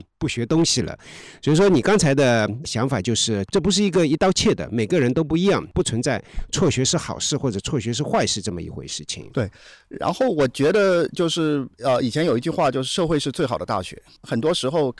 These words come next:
Speaker 2: 要看你去做什么事情，做对了一件事情，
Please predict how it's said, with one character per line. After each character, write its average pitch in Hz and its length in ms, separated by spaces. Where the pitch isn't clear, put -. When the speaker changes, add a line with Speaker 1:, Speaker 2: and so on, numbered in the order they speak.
Speaker 2:
要 156 140
看 160 180
你 104 100
去 123 140
做 151 160
什 98 120
么 82 80
事 92 160
情， - 200
做 180 140
对 180 160
了 147 60
一 143 40
件 156 160
事 143 140
情， 113 260